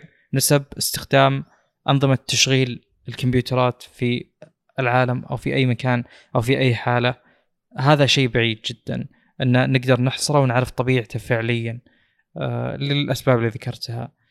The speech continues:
فما راح ناخذ رقم دقيق مثل يوم ناخذ رقم دقيق في، آه، أندرويد عمومًا، آه، مقابل آي أو إس، أو حتى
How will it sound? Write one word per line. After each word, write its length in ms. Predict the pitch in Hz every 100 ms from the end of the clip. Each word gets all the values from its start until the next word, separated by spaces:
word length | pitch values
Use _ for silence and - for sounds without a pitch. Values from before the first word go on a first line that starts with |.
| _ _
فما 1200 | _ 139 131 131 127 - - - - 160 151 160
راح 180 | 175 -
ناخذ 320 | 160 156 143
رقم 320 | 147 151 143 - -
دقيق 400 | 147 151 156 -
مثل 220 | 139 135
يوم 180 | 139 131
ناخذ 380 | 135 131 127 135
رقم 220 | - 131
دقيق 380 | 135 - 139 -
في، 340 | - 131 131 - - _ _
آه، 340 | 131 123 123 156 _
أندرويد 440 | 135 131 135 135 123
عمومًا، 480 | 120 127 127 123 135 _ _ _ -
آه، 220 | - -
مقابل 520 | - 131 135 123 123
آي 120 | 123 120
أو 60 |
إس، 320 | 123 127 -
أو 120 | - 135
حتى 460 | 156 - 135 139